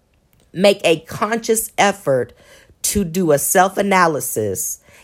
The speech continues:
and make some adjustments so that the relationship can continue to grow and blossom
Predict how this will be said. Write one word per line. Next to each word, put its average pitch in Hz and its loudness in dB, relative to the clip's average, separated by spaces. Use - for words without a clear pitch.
and 160 0
make 180 4
some 190 0
adjustments 156 0
so 208 2
that 165 0
the 165 4
relationship 160 0
can 180 -2
continue 156 -2
to 139 -4
grow 135 2
and 151 0
blossom 131 0